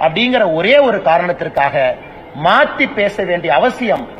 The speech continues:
அனைத்து இந்திய அண்ணா திராவிட முன்னேற்ற கழகத்தில் இருக்குமே தவிர எங்களுக்கு இல்ல. ஆயிரத்தி தொள்ளாயிரத்தி தொண்ணூத்தி மூன்று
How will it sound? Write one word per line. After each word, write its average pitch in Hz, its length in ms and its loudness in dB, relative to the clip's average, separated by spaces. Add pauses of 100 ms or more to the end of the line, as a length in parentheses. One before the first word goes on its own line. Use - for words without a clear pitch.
(220)
அனைத்து 247 360 -2
இந்திய 214 220 -2
அண்ணா 214 200 2
திராவிட 196 340 2
முன்னேற்ற 190 400 0
கழகத்தில் 165 460 -4
இருக்குமே 165 280 -6
தவிர 170 200 -2
எங்களுக்கு 151 360 -8
இல்ல. 147 80 -6 (300)
ஆயிரத்தி 247 440 2
தொள்ளாயிரத்தி 226 460 0
தொண்ணூத்தி 240 340 -4
மூன்று 240 320 -6